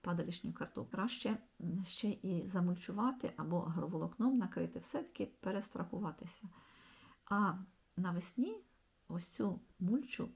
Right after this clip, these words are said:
розсунути, щоб ґрунт швидше нагрівався. Якщо буде воно замульчоване, то буде дуже довго нагріватися, і, власне, вся ідея раннього урожаю втратиться.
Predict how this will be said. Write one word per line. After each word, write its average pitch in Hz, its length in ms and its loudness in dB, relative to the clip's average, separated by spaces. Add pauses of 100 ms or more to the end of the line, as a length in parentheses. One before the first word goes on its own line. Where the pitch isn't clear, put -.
розсунути, 190 880 0
щоб - 220 -6
ґрунт 214 500 0
швидше 165 400 -2
нагрівався. 165 640 -2 (200)
Якщо 185 300 0
буде 202 220 2
воно 190 200 2
замульчоване, 202 560 0
то 247 120 -2
буде 220 200 0
дуже 214 240 0
довго 190 240 2
нагріватися, 247 680 0
і, 190 200 0 (460)
власне, 208 320 2
вся 190 200 -2
ідея 180 320 4
раннього 185 380 6
урожаю 175 320 2
втратиться. - 600 -6